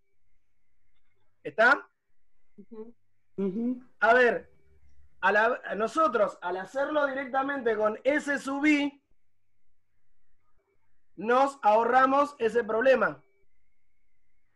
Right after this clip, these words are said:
Speaker 1: Nos evitamos todo ese tipo de problemas.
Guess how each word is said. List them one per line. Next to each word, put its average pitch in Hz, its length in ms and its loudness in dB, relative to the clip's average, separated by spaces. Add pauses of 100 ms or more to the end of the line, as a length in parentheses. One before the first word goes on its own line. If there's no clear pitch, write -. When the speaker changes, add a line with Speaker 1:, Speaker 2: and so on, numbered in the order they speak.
(420)
Speaker 1:
Nos 185 200 -4
evitamos 254 540 0
todo 262 200 4
ese 220 160 0
tipo 214 220 -4
de 208 80 0
problemas. 185 560 -2